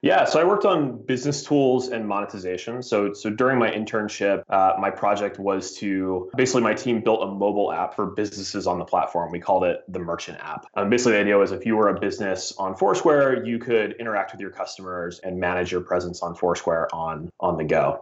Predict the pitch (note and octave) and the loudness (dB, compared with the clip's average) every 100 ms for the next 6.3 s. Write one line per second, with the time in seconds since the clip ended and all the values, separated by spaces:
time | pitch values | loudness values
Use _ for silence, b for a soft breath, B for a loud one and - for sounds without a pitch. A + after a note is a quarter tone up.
0 | - A#2+ B2+ A#2+ - C#3+ C3+ A#2+ A2 G#2+ | -2 0 2 2 0 0 2 4 4 4
1 | - - G2+ G2 - C#3+ D3 A2+ A2 G2 | -2 -10 -8 -8 -2 2 2 2 -2 -4
2 | F#2+ C3+ - G#2+ G#2 G2 F#2 G#2 G#2 - | -2 -2 0 0 0 -4 -6 -4 -4 -4
3 | G2 F#2+ F#2 F2+ - F#2+ F#2 F#2 G2 F#2+ | -4 -2 -4 -6 -6 -2 0 -2 -4 -4
4 | G2+ A#2+ B2 D3 - G2 G2 F#2 - G#2 | -2 -2 0 -2 -4 -4 0 0 2 0
5 | F#2+ A2 F#2 F2+ D#2+ E2+ - - D#2 D#2+ | 2 0 -2 -2 0 0 0 -4 -2 -2
6 | D2 - - | -4 -10 -10